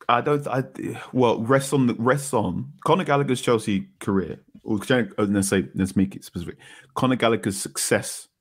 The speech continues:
his ceiling of success, or the floor of his success this season rests on how many games can he play next to N'Golo Kante, 'cause N'Golo Kante will do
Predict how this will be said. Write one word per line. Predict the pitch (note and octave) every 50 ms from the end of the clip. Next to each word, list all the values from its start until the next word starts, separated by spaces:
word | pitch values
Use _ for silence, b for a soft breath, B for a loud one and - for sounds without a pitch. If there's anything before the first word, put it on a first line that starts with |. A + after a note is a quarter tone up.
| _ _ _ _ _ _ _
his | - - F#2+ -
ceiling | - - D3+ C#3+ A#2+ A2 G#2
of | G2+ F#2+
success, | G2 F#2+ - - F#2+ F#2 F#2 - - - - _ _ _ _ _
or | - F#2+ F#2 F2+
the | - - F#2+
floor | F#2+ - - A2 G#2 G2
of | F2+
his | E2+ E2+ -
success | - E2+ - - - E2 - - B B B B B B -
this | G2 G2+ G2 G2
season | - G2+ G2 F#2+ G2 F2 E2 F#2 F#2
rests | F#2 F#2+ F#2+ - - -
on | F2 F#2 F#2 F2 F#2 b b b b b
how | - - A2+ A2
many | G#2+ G#2 G2+
games | F#2+ G#2 F#2+ F#2+ F#2+
can | - - F#2+
he | F#2+
play | - F#2 F2+
next | F2+ - - - -
to | - F2+ E2+ E2+ -
N'Golo | - F#2 F2 F2+ F2 F2 E2+
Kante, | E2+ - F#2 F2+ F#2 - D#2+ D2
'cause | - E2+ E2+
N'Golo | E2 D#2+ F2 D#2+ D#2 E2+ D#2+
Kante | F2+ E2+ E2 - E2
will | D#2+ D#2+
do | D2+ - D2+ D2+ E2+